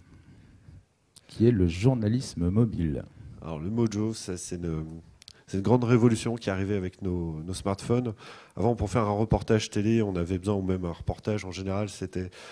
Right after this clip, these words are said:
Speaker 2: un papier, un crayon, un laptop, euh, une caméra. Enfin, c'était très lourd. Maintenant,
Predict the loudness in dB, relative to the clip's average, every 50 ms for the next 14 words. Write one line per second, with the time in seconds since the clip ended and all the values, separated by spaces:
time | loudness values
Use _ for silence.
0 | -20 -14 -8 -4 -4 0 0 0 0 0 -2 -2 -2 -2 -4 -6 -6 -4 -4 -2
1 | -2 -2 0 0 2 2 2 2 4 2 2 0 0 0 2 2 2 2 0 -4
2 | -6 -4 -4 -2 -2 -4 -6 -8 -8 -10 -10 -6 -6 -6 -4 -2 -4 -4 -4 -4
3 | -6 -8 -14 -20 -20 -20 _ -12 -12 -10 -8 -4 -4 -4 -4 0 2 4 6 6
4 | 6 6 4 2 -6 -14 -14 -16 -8 -2 0 0 2 4 4 4 4 4